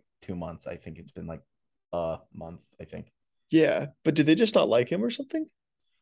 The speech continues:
Speaker 1: I don't, I don't know. So they did, like, a little bit before the deadline,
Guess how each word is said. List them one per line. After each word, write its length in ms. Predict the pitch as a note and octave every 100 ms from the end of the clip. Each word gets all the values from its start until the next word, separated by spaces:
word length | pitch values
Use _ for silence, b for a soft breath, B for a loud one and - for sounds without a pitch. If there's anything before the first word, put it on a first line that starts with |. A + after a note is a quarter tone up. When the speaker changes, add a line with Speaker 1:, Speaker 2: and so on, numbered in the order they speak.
| _ -
Speaker 1:
I 120 | D#3
don't, 280 | G#3+ A#3+ - _ -
I 60 | G3
don't 200 | C4+ F#3+
know. 180 | D#3+ G2+
So 340 | - D3 C#3+
they 160 | E3 E3
did, 360 | D#3 G3 - -
like, 220 | E3 D3+ _ _ _ -
a 40 |
little 240 | D#3+ A3+ A3+
bit 160 | A3
before 300 | F3+ D#3+ E3+
the 140 | D3 C3
deadline, 500 | D3 B2 G#2+ G2